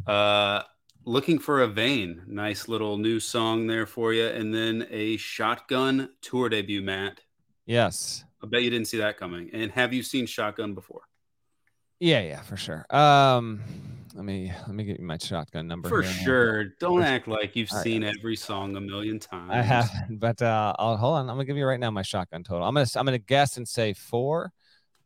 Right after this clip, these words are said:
Speaker 2: but, uh, once again, shouts to the Almanac. Uh, six times, six times for Shotgun. So, um,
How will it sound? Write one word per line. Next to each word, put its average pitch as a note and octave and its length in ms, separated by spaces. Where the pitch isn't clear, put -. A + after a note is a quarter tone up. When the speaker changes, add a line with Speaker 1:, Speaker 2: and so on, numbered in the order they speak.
Speaker 2:
but, F#2+ 200
uh, F#2+ 380
once F2+ 220
again, F2+ 120
shouts - 280
to F#2 80
the F2+ 40
Almanac. F#2 280
Uh, C3+ 100
six E3+ 300
times, F#2 300
six - 240
times E2+ 220
for - 60
Shotgun. - 420
So, F#2+ 440
um, G#2 420